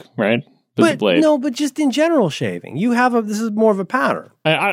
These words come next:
Speaker 1: I mean, I don't know where my pattern came from. I do know there is a method to where I start. The method to where I start is I always start with the mustache, which sounds like, why would you start in the mustache?
Speaker 2: Hmm.
Speaker 1: Isn't that a relatively easy place to do it?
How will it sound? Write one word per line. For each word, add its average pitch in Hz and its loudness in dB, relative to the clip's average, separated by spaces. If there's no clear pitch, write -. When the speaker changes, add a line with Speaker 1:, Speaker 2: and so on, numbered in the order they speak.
Speaker 1:
I 156 0
mean, 135 2
I 143 0
don't 180 -2
know 156 0
where 143 2
my 123 0
pattern 117 -4
came 117 -2
from. 135 2
I 123 -2
do 156 0
know 165 2
there 127 0
is 123 -2
a 117 0
method 110 -2
to 110 -4
where 92 0
I 87 -2
start. 110 -2
The 104 -2
method 143 -2
to 151 0
where 123 2
I 110 -4
start 104 -2
is 92 -2
I 95 0
always 110 2
start 98 0
with 95 -8
the 92 -4
mustache, - -4
which 98 -6
sounds 113 0
like, 101 -4
why 113 0
would 131 0
you 120 0
start 104 0
in 98 -6
the 101 -4
mustache? 107 2
Speaker 2:
Hmm. - -4
Speaker 1:
Isn't 98 -2
that 98 -4
a 90 -4
relatively 90 0
easy 87 -4
place 82 -2
to 82 -20
do 135 2
it? 107 -2